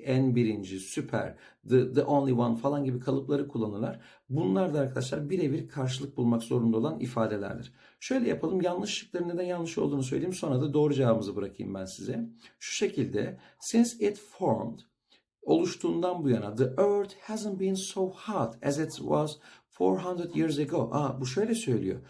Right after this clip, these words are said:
Dünya dört yüz yıl önce olduğu kadar sıcak olmadı. Yani diyor ki bana, dört yüz yıl önce en sıcak zamanıydı. En sıcak zamanı hani last two decades'te arkadaşlar, dört yüz yıl olmayacak. Hemen bunu eledim. "Global warming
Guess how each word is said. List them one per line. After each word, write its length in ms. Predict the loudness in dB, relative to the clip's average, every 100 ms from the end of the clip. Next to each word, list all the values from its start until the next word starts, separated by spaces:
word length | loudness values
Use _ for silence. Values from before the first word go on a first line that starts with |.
| -20 _
Dünya 640 | 2 4 4 4 2 -2 -16 _ 0
dört 280 | 2 2 0
yüz 200 | -4 0
yıl 220 | -2 2
önce 340 | 2 4 4
olduğu 380 | 2 2 2 0
kadar 240 | -4 -4 -6
sıcak 480 | -10 -4 -4 -2
olmadı. 460 | 4 6 6 0 -2
Yani 320 | -2 -2 -2 -2
diyor 220 | -4 -2
ki 120 | -2
bana, 240 | -2 0
dört 260 | 0 0 0
yüz 140 | -2
yıl 120 | 2 2
önce 440 | 0 0 -2 0
en 200 | 0 2
sıcak 480 | 0 -4 -2 -2 -2
zamanıydı. 720 | -2 0 2 2 2 0 -2 -6 -20 _
En 160 | 2 4
sıcak 420 | 2 0 0 0
zamanı 380 | 0 2 2 2
hani 360 | -2 -4 -4 0
last 340 | 0 0 -2
two 240 | -2 -2
decades'te 500 | -2 -2 0 0 0
arkadaşlar, 500 | -4 -2 -4 -2 0
dört 240 | 2 2 0
yüz 120 | -4
yıl 80 | 2
olmayacak. 680 | 2 4 2 0 -6 -12 _ _ _
Hemen 320 | -4 -2 0
bunu 280 | 0 -2 -2
eledim. 460 | 0 2 2 -2 -12 -20 -20 -20 _ _ _
"Global 400 | 2 4 6 4
warming 540 | 2 2 4 2 0